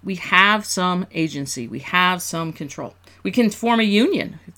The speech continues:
if we want to do that, right? We can go to work for ourselves. We can go independent as a consultant. And a lot, a lot of people are doing that.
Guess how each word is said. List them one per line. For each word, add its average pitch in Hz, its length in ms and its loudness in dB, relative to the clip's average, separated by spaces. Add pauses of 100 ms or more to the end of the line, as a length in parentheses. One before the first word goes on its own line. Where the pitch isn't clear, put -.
if - 180 -4
we 170 80 2
want 156 220 -2
to 151 60 -4
do 151 180 -6
that, - 240 -8 (720)
right? 196 260 0
We 190 100 -4
can 180 180 -2
go 180 260 4
to 226 60 2
work 202 240 0
for 208 120 0
ourselves. 208 500 0
We 147 80 -8
can 151 300 -6 (140)
go 185 380 2 (100)
independent 220 680 2 (120)
as 143 160 -8
a - 60 -10
consultant. - 540 -2 (600)
And 165 120 -4
a - 20 -4
lot, 226 560 2
a 233 80 6
lot 226 180 6
of 214 80 -2
people 226 380 -2
are 233 100 6
doing 233 280 2
that. 277 260 0